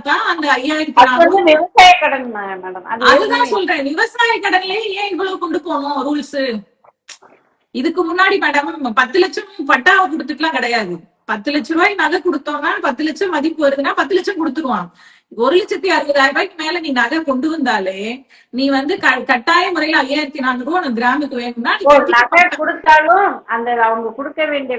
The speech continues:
Speaker 2: வேல்யூக்கு தகுந்த மாதிரி நகை கொடுத்தாலும்,
Speaker 1: ஆ.
Speaker 2: ஆனா ஒரு லட்சத்தி எவ்வளவு சொன்னீங்க? ஒரு லட்சத்தி
Speaker 1: அறுபதாயிரம்.
Speaker 2: அறுபதாயிரம் வரைக்கும் தான் நகை. இப்ப பத்து, பத்து பவுன் கொடுத்தாலும் உனக்கு ஒரு லட்சத்தி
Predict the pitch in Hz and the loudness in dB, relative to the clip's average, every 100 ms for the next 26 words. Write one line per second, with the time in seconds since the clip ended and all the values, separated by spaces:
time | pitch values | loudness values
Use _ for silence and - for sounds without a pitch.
0 | 226 233 285 294 247 254 233 233 254 320 | -2 -2 -2 -6 -8 -6 -6 -4 -6 -2
1 | 247 233 294 285 240 - 202 226 392 - | -2 0 -2 -6 -8 -4 -6 -4 -6 -6
2 | _ 226 254 285 277 330 311 262 - 311 | _ 2 4 4 6 6 4 0 0 0
3 | - 294 - 320 277 285 294 269 277 359 | 0 -4 -2 0 2 2 -2 -6 -2 2
4 | 254 269 269 - - 349 494 302 320 269 | 2 0 -6 -8 -6 2 2 4 0 0
5 | 262 254 233 _ _ _ _ _ _ - | 0 -2 -8 _ _ _ _ _ _ -20
6 | - - 254 294 294 277 269 254 247 285 | -12 2 4 6 4 4 4 2 -2 -4
7 | 320 302 285 349 508 359 262 302 339 302 | -2 -2 2 4 4 4 4 2 2 0
8 | 254 233 226 262 262 240 240 277 330 339 | -2 -4 -4 -4 -2 -4 -4 -2 -2 -4
9 | 302 311 320 440 320 285 277 294 - 277 | -4 0 0 -2 -4 -4 -2 -4 -6 -4